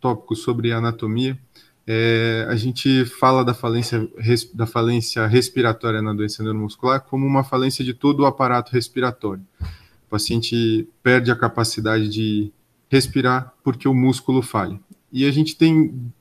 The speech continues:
pra-, dois grandes grupos musculares responsáveis por, pela ventilação. O primeiro deles, o diafragma, inervado pelo nevo fre-, pelos nervos frênicos, que têm as suas raízes em, de C três a C cinco,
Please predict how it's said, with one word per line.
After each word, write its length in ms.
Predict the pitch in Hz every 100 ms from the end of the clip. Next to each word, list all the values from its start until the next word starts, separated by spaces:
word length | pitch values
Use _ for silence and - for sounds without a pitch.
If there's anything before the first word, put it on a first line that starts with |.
| _ -
pra-, 180 | 147
dois 460 | 135 135 156 151 123
grandes 600 | 113 120 143 147 123 113
grupos 340 | 110 147 -
musculares 580 | 123 120 - 120 120 113
responsáveis 640 | 120 113 120 113 117 110 -
por, 160 | 110
pela 280 | - 120 117
ventilação. 640 | 113 113 120 110 - 139
O 560 | 147 _ _ _ _ _
primeiro 280 | 123 127 123
deles, 260 | 123 120
o 60 | 113
diafragma, 840 | 113 123 - 117 123 131 139 143 - _ _ _ 117
inervado 540 | 120 120 113 120 113
pelo 220 | 131 123
nevo 220 | 120 110
fre-, 380 | 107 - 120 123
pelos 320 | - 143 131
nervos 340 | 117 139 131 -
frênicos, 560 | - 123 135 131 113
que 340 | - 113 110 107
têm 220 | 123 120
as 80 | 113
suas 240 | 120 104
raízes 340 | 113 117 110 113
em, 240 | 117 113 -
de 80 | 107
C 200 | 123 113
três 340 | - 123 113
a 60 | 113
C 180 | 113
cinco, 420 | 104 - 131 143